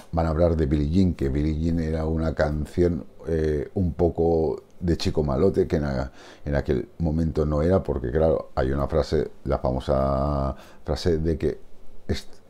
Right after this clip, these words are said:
el hijo no es mío", ¿sabes? O sea, entonces vamos a ver cómo hay cosas que quiere intentar. Después llega,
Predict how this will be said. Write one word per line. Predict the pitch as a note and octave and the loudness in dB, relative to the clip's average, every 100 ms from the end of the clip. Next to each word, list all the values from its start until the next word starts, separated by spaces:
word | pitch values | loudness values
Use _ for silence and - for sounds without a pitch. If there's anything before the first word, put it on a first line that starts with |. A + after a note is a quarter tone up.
| - - - - - | -20 -20 -20 -16 -2
el | F2 E2+ | 2 2
hijo | - D#2+ | 2 0
no | B1+ | 0
es | - | 2
mío", | G2 C#2 - - | 2 2 -2 -8
¿sabes? | - C#2 F2+ | -4 0 2
O | D2 | 2
sea, | B1+ C#2+ | 0 -2
entonces | C2+ C2+ B1+ E2 - - - - - - - - | 0 -2 0 -2 -2 -6 -6 -6 -14 -16 -16 0
vamos | G2 F#2 F2 | 2 4 6
a | |
ver | F#2+ F#2+ | 6 8
cómo | G#2 F#2 F2+ | 6 6 4
hay | F2 | 4
cosas | F#2 F2 F#2 | 2 0 -2
que | - D#2 | 0 -2
quiere | - E2+ D#2+ - | 4 6 6 4
intentar. | F2+ C#2+ D2+ B1+ C#2 B1 | 0 0 0 2 0 0
Después | A#1 - E2 | -4 0 2
llega, | F2 F2+ F2+ | 4 6 4